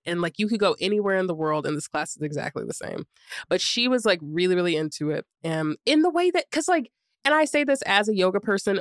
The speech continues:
we can be really annoying whenever we're, like, really into something. So it's, they're like, "No, you have to try this." And at that time, I was like, "I mean, sure, whatever. I got nothing better to do than go to this hot yoga class."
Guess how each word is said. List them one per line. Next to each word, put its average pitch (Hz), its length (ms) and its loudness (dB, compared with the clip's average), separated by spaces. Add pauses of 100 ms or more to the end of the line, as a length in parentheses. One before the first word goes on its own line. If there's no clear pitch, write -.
we 269 140 0
can 311 140 2
be 247 100 2
really 165 300 2
annoying 151 500 -2
whenever 151 260 -2
we're, 151 140 -4
like, 151 160 -4 (260)
really 170 340 -2
into 156 260 -6
something. 208 420 -2
So 185 160 0
it's, 175 300 -2
they're 185 160 2
like, 170 180 -2 (320)
"No, 202 320 2 (220)
you 226 180 6
have - 320 2
to 208 100 2
try 185 360 2
this." 160 360 -2
And 202 220 0
at 233 160 2
that 269 160 2
time, 233 220 0
I 233 80 2
was 233 140 0
like, 220 200 0
"I - 80 -2
mean, 254 220 0
sure, 165 320 -2
whatever. 151 340 0
I 151 120 0
got 151 180 -2
nothing 156 260 -6
better - 260 -6
to 156 100 -6
do 156 200 -4
than 156 160 -2
go 147 160 -2
to 151 80 -6
this 156 140 -8
hot - 280 -4
yoga 156 240 -4
class." - 440 -4